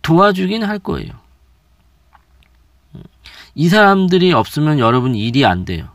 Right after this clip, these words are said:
그런 사람이 나타나긴 합니다. 예. 하지만, 예, 마지막 선택을 하실 때는 여러분의, 예, 생각대로 가셔야지 이분의 조언대로 가시면 안 되는 거예요.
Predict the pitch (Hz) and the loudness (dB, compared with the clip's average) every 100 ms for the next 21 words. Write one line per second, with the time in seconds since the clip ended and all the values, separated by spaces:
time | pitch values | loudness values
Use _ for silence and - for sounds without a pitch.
0 | _ 82 - 151 170 180 175 165 165 180 | _ -14 -2 0 2 2 2 2 2 0
1 | 120 - 139 135 135 156 160 135 117 127 | 0 0 -2 -2 -2 -4 -4 -6 -12 -16
2 | - 147 - - - - _ 131 175 185 | -20 -20 -20 -20 -20 -20 _ -4 -2 0
3 | 160 147 196 202 101 98 - - _ - | 2 2 0 -2 -8 -8 -14 -20 _ -2
4 | 120 135 202 208 196 - 240 226 233 226 | -2 0 -2 0 -2 -2 -6 -4 -4 -2
5 | 214 202 190 190 190 190 196 220 233 - | 0 0 -2 -6 -2 -2 -2 -4 -8 -14
6 | - - 139 165 156 147 127 165 170 101 | -16 -4 0 2 0 0 -2 -6 -8 -10
7 | 101 - 202 202 180 170 160 113 104 127 | -8 -6 -2 -2 0 -2 0 -2 -2 -2
8 | 117 135 190 - - - 131 139 156 151 | -2 -2 -6 -6 -20 -6 -2 0 2 2
9 | 160 - - _ - _ - _ _ - | -2 -8 -20 _ -20 _ -20 _ _ -4
10 | 151 165 175 165 160 135 127 143 139 98 | 0 2 2 2 0 0 0 0 0 0
11 | 104 120 110 92 87 | 0 -2 -2 -6 -8